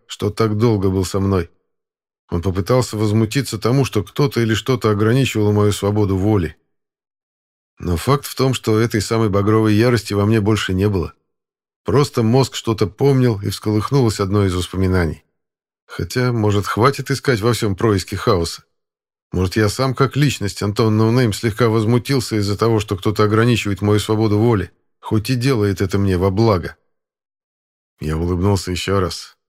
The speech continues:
Люди с их эмоциями гораздо ближе мне, чем безэмоциональное и логическое мышление хаоса.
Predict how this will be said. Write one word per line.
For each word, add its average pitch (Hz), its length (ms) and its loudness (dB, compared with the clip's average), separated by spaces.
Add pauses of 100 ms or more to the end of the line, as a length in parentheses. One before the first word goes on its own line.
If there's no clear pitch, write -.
Люди 117 320 2
с - 120 -6
их 110 160 -4
эмоциями 104 540 0
гораздо 107 460 2
ближе 104 400 2
мне, 87 200 0
чем 82 260 -4
безэмоциональное 101 1000 0
и - 20 0
логическое 104 600 0
мышление 95 460 0
хаоса. 90 520 -2